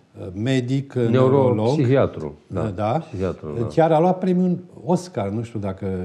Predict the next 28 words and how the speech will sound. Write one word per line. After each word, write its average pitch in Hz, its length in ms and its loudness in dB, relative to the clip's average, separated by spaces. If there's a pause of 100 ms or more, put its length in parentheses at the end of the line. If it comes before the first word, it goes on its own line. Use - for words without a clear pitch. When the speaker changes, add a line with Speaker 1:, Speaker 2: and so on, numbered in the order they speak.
Speaker 1:
știți, - 520 -10 (580)
eh, 120 40 -8 (540)
că 127 100 -6
una 135 220 0
dintre 120 340 -2
cărți 139 380 -4
a 123 40 0
fost 120 240 -6
ecranizată. 101 540 -2
Speaker 2:
A - 20 -2
fost 113 240 0
ecranizată, 98 640 -2
da. 101 140 -6
Speaker 1:
Eh, 104 60 -6
Trezirea, 117 720 0
Awakening, 107 400 0
Speaker 2:
Trezirea, 101 380 -4 (140)
da. 82 240 -6 (260)
Speaker 1:
cu - 160 -8
Speaker 2:
Cu 120 320 2
Robert 131 100 6
Speaker 1:
Robert 113 260 4
Speaker 2:
De 127 80 6
Speaker 1:
De 127 60 4
Speaker 2:
Niro. 151 140 4
Speaker 1:
Niro, 175 240 2
cu 110 220 -2
Speaker 2:
Da, 80 180 0